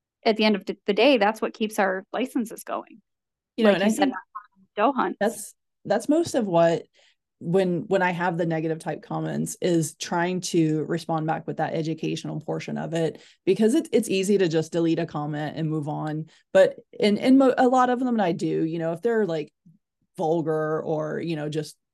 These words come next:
Speaker 2: really harsh, then I'll just delete and move on. But if it's somebody that seems like, or maybe they're just asking a question or just have a comment, like, my first thought is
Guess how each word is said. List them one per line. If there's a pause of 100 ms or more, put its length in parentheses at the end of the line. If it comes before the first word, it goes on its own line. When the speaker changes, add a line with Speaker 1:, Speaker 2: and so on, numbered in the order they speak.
Speaker 2:
really
harsh, (200)
then
I'll
just
delete
and
move
on. (260)
But
if
it's
somebody
that
seems
like, (360)
or
maybe
they're
just
asking
a
question
or
just
have
a
comment, (220)
like,
my
first (400)
thought
is